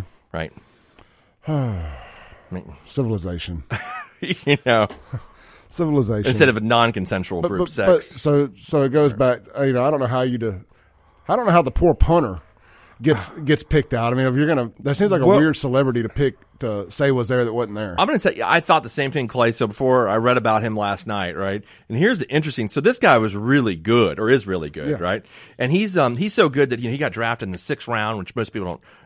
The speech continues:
Speaker 1: draft punters in the sixth round, and he won the, what's called the Ray Guy Award, who's Ray Guy's from Mississippi,
Speaker 2: Mm-hmm.
Speaker 1: we all know, and the only punter in the, uh, Pro Football Hall of Fame. And,
Speaker 2: About
Speaker 1: um,
Speaker 2: half a foot, right?
Speaker 1: yeah, yeah, and, uh, he won the Ray Guy Award, and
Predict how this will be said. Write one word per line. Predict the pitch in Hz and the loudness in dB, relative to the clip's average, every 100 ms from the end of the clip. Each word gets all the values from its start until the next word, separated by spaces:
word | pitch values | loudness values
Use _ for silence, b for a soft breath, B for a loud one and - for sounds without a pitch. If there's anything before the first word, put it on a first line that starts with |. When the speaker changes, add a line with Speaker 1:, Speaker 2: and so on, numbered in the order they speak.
| _ - | _ -6
Speaker 1:
draft | 110 101 - | -2 -2 -4
punters | - 101 | -4 -2
in | 95 | -4
the | |
sixth | 87 98 110 | -8 -8 -4
round, | 101 104 | -4 -4
and | 123 | -4
he | |
won | 135 139 131 | -2 0 0
the, | 110 104 | -2 -6
what's | 104 - | -8 -8
called | 101 | -6
the | 92 b b - | -6 b b -6
Ray | 107 135 | 2 4
Guy | 127 127 147 | 4 4 6
Award, | 135 101 104 110 | 4 2 -2 -2
who's | 113 - | -4 -4
Ray | 104 101 | -4 -2
Guy's | 98 104 | -2 -4
from | 98 | -4
Mississippi, | 98 123 117 101 110 | -6 -4 -4 -4 -4
Speaker 2:
Mm-hmm. | 98 | -4
Speaker 1:
we | |
all | 92 90 | -2 -2
know, | 92 98 | -2 -2
and | 95 | -4
the | 87 b b - - | -8 b b -12 -4
only | 107 | -4
punter | 107 - 107 101 | -2 -2 -2 -2
in | 92 | -2
the, | 87 87 | -4 -6
uh, | 82 80 _ _ | -6 -10 _ _
Pro | 104 | -6
Football | 90 95 90 | -6 -6 -4
Hall | 95 90 | -2 -2
of | - | -2
Fame. | 104 90 87 - B B _ | -4 -2 -4 -8 B B _
And, | 113 110 107 | -2 0 0
Speaker 2:
About | 110 98 | 0 0
Speaker 1:
um, | 95 | -2
Speaker 2:
half | 117 - | -6 -8
a | 104 | -10
foot, | 131 131 | -10 -10
right? | 80 101 | -10 -10
Speaker 1:
yeah, | 120 127 160 123 | -2 2 4 2
yeah, | 113 139 147 | 2 4 4
and, | 117 113 | 2 2
uh, | 117 113 | 2 2
he | 143 | 2
won | 135 | 2
the | 120 | 0
Ray | 110 110 117 | -2 -2 0
Guy | 120 120 | 2 2
Award, | 123 123 127 135 | 2 2 4 2
and | 95 | 0